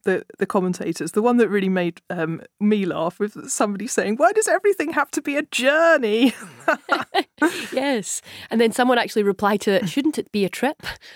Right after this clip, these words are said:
Speaker 2: So, which was quite funny. Um, and, and another, uh, comment that made me laugh was Metro Man said, "Insta is all cat videos and TikTok dances." And, uh, another commenter replied,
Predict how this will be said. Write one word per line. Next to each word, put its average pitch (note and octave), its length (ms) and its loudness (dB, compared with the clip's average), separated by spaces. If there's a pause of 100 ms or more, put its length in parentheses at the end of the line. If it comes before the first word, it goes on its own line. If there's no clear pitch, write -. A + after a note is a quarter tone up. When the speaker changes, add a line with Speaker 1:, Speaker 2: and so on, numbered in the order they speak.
(140)
Speaker 2:
So, F#3 320 -2
which - 260 -8
was F#3+ 80 -10
quite - 240 -8
funny. F3 320 -6 (300)
Um, F3 340 -2
and, G3+ 180 0
and A#3 140 2
another, A3+ 480 4
uh, F3 180 2
comment F#3+ 300 0
that - 80 2
made F3+ 140 2
me F3+ 100 2
laugh F3 360 0 (300)
was F#3 140 2
Metro A3+ 280 2
Man F3 220 2
said, D#3 300 0
"Insta B3+ 340 4
is G3 80 0
all F3 140 2
cat A3+ 260 -2
videos A3+ 360 2
and G3 120 -2
TikTok - 420 -2
dances." D#3+ 540 -2 (300)
And, E3+ 200 0
uh, E3 140 0
another F#3+ 300 2
commenter E3 440 0
replied, D#3+ 500 -2